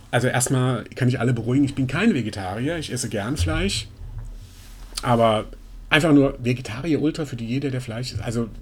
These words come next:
hat er sich was einfallen lassen. Der andere, der hat unseren, äh, meine,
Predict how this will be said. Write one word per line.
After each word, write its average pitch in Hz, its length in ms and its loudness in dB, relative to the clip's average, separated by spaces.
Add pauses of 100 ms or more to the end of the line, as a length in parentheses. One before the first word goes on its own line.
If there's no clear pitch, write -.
(560)
hat 127 100 0
er 151 60 6
sich 123 180 -2
was 104 140 -6
einfallen 131 420 -2
lassen. 156 300 -6 (360)
Der 127 120 4
andere, 170 440 4 (320)
der 120 440 4
hat - 440 -4
unseren, 113 640 2
äh, 104 420 -2
meine, 107 400 0